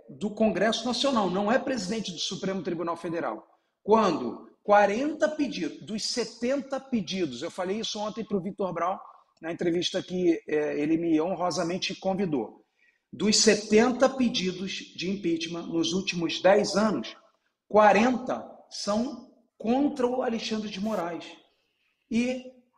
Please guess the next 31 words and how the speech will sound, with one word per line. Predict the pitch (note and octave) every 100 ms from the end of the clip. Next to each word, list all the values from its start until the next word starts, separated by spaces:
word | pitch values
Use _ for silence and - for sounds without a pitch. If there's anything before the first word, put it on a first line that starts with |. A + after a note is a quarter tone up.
| -
Rodrigo | E3 E3+ F#3+
Pacheco | - E3+ - G3+
é |
presidente | G3+ G3+ F#3+ - G3 G3
do | F3+
Congresso | F#3+ G#3+ G3 F3 F#3+ G3 -
Nacional. | F#3 E3+ D#3+
Ele | E3+
não | F#3+ A3 -
pode | G3+ A3 A3
ficar | A3 - G3
protegendo | G3 - E3+ E3 F#3 G#3+ - _ -
o | F#3+
Supremo | - G3+ F#3+ G#3+
Tribunal | G#3 G3 G3 G3
Federal, | G3 F#3 E3+
até | F3+ G#3+
porque | G#3+ G3 F#3+ A3 - - - -
não | F#3+
são | F#3+ - A#3+
loucos, | G#3+ G#3 A#3+ G#3+ - C#3+
não | D#3 F#3
são | - A#3+
mais | A3+ A3+ - - _ -
loucos | D#3+ G#3 A3 A3 E3+ C3+
da | F#3+
extrema-direita, | - - G3 F#3+ E3 D#3+ G3+ G3+ -
bolsonaristas | D#3+ F#3+ - G#3 G3+ F3 G#3+ G#3 G#3+ -
que |
estão | F3+ - G#3
pedindo. | G3+ D3 F#3+ A#3+ A3 B2 -